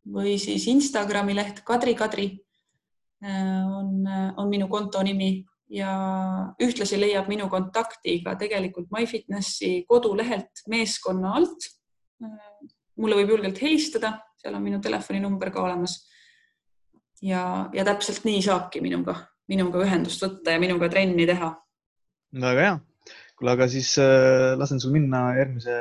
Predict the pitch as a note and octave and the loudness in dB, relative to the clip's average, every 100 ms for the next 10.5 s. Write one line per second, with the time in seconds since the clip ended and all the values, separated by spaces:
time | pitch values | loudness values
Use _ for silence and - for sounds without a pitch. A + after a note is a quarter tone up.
0 | A#2 A#2 _ - C3+ A#2+ A#2 A#2 A2+ G2 | -6 -10 _ -14 -12 -10 -6 -6 -6 -10
1 | - D3+ C3 B2+ B2 A#2 A2+ - _ _ | -4 -2 0 -4 -6 -8 -8 -10 _ _
2 | _ _ _ - A#2 B3 B3 A#3 - F#3 | _ _ _ -12 2 6 6 4 -2 -8
3 | B2+ B2 A#2+ A#2 A2+ A#2+ A#2+ A#2 A2+ A#2 | -2 0 2 0 -4 -4 -4 -4 -8 -10
4 | B2+ - A#2+ A2+ A#2 - B2 A#2+ A#2+ B2 | -14 -12 -12 -12 -14 -10 -8 -6 -4 0
5 | B2+ B2 B2 A#2 - B2 - _ _ _ | 0 0 -4 -16 -12 -14 -14 _ _ _
6 | _ C3 B2 B2+ - _ _ _ _ _ | _ -8 -6 -8 -12 _ _ _ _ _
7 | _ - D#3 C#3+ A#2 A#2+ C#3+ B2+ C3+ C3+ | _ 2 4 4 2 2 2 2 4 4
8 | A#2 - - E3 B2 A2+ - _ _ _ | 2 -2 4 6 6 4 0 _ _ _
9 | _ _ _ _ _ _ _ - E2+ A#2 | _ _ _ _ _ _ _ -6 -4 0
10 | A2+ B2 C3+ - - | 2 4 2 0 -8